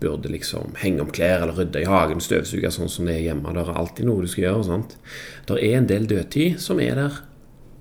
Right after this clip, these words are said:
for meg til å utnytte til mitt eget beste. For vi har nemlig noe tid for oss hver dag, eh,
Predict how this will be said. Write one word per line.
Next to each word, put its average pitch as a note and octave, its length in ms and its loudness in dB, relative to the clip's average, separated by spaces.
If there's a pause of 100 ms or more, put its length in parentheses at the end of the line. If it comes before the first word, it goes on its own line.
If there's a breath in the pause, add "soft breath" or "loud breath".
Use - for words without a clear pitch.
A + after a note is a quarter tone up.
for - 160 -2
meg A#2+ 360 0
til D3 120 4
å F#2+ 80 6
utnytte G2 340 -2
til G2 120 -4
mitt F#2+ 140 -2
eget F2+ 220 -2
beste. - 380 -2 (380)
For F2+ 80 0
vi F2+ 80 0
har G#2 160 2
nemlig F2 240 2
noe F#2 320 2
tid - 240 -2
for - 140 -6
oss - 100 -10
hver E2+ 220 0
dag, F#2 260 0 (400)
eh, D#2+ 200 -4